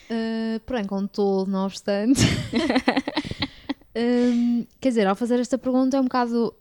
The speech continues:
é um bocado, se desse, nós já tínhamos posto no orçamento, não é? <laughs> Ou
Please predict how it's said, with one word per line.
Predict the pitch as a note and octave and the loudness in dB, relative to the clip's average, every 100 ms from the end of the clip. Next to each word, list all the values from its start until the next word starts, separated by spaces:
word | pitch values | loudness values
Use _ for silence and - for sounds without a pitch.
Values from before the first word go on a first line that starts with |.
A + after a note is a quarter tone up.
| _ | _
é | A#3 | -2
um | |
bocado, | A3+ F#3+ - | 0 -4 -4
se | - A#3 | -8 -2
desse, | G#3 G3+ A3+ - | 0 0 -2 -4
nós | B3 B3 | 0 0
já | B3 | -2
tínhamos | B3+ B3+ B3+ | -2 -2 -2
posto | - B3+ B3 | -4 -6 -4
no | A#3 | -4
orçamento, | A#3+ C4 C4 A3 G#3+ - - - | -2 0 2 2 -2 -6 -20 2
não | A#3+ G#3 | 4 4
é? | F3+ | 2
<laughs> | |
Ou | A#3 - A3 | 0 0 0